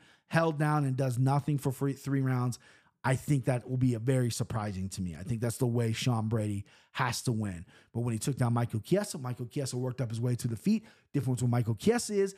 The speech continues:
Michael Chiesa does not have that power, doesn't have that speed that Kelvin Gastelum has. Michael Chiesa is a very similar fighter to Sean Brady. You look at Bilal Muhammad, who does have good boxing, good takedown defense, and, but he doesn't have that, that explosion, that power that Gastelum has.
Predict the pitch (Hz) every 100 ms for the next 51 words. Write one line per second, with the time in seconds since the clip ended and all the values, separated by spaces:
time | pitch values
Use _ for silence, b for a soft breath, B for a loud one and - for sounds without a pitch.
0 | B - 147 143 135 147 131 120 120 120
1 | 127 110 - - 139 135 127 B B B
2 | 135 135 123 110 - - 131 117 107 117
3 | 104 110 127 117 95 95 87 113 117 113
4 | - 113 - 120 - B - 123 127 117
5 | - 147 135 117 - 143 151 139 104 113
6 | 92 87 73 80 B B - 131 135 123
7 | 120 113 104 - 254 214 165 - B B
8 | _ 156 143 127 - _ _ _ _ _
9 | _ _ 131 117 190 208 185 160 143 127
10 | 123 - 143 135 147 165 143 139 131 113
11 | 127 120 - b b b _ - 156 147
12 | 139 131 113 - 147 147 156 151 139 147
13 | 139 120 - 123 120 - - - - 147
14 | 156 151 135 123 107 - - 139 160 151
15 | 131 110 101 131 143 131 120 101 220 147
16 | 110 101